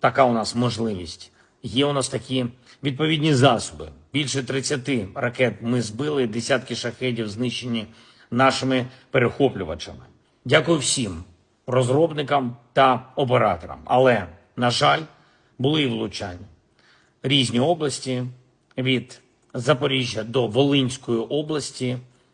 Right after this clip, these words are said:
та Закарпаття, в Мукачеві росіяни фактично спалили підприємство,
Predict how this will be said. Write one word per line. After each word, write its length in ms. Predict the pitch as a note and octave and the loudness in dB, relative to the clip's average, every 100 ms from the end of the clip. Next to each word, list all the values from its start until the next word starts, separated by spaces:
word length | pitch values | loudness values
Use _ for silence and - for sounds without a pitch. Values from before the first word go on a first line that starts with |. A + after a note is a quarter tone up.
| _ | _
та 120 | - | -2
Закарпаття, 920 | B2 A#2+ A2+ G#2+ D#3 D3+ B2 C3+ B2 B2 - _ | -2 0 -2 2 4 4 2 0 0 -4 -12 _
в 120 | B2 | 0
Мукачеві 720 | C#3+ C3 D3 C3+ - B2 A2 G#2+ - _ | 2 6 6 6 4 -4 -4 -8 -18 _
росіяни 440 | C3+ C#3 D3 C#3 C3 | -2 -2 2 2 2
фактично 560 | C3 B2 C3+ B2 C3 | -2 -6 -6 -4 -4
спалили 520 | A#2+ - D3+ C#3+ A#2 G2 | -4 0 0 2 -2 -2
підприємство, 680 | A2+ A2+ B2 A#2+ - A#2+ | -6 -4 -2 -2 -2 -6